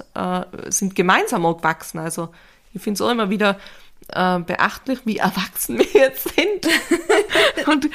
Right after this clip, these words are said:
ja, nimm so, ah, weiß nicht, so spontan nur und, und nicht drüber nachdenken und nicht bei uns sein, sondern nur im Außen, gell?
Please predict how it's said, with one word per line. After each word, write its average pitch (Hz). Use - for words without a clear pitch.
ja, 277
nimm 285
so, 240
ah, 240
weiß 202
nicht, 180
so 190
spontan 190
nur 214
und, 196
und 196
nicht 226
drüber 202
nachdenken 233
und 202
nicht 240
bei 185
uns 262
sein, 226
sondern 202
nur 214
im 202
Außen, 240
gell? 208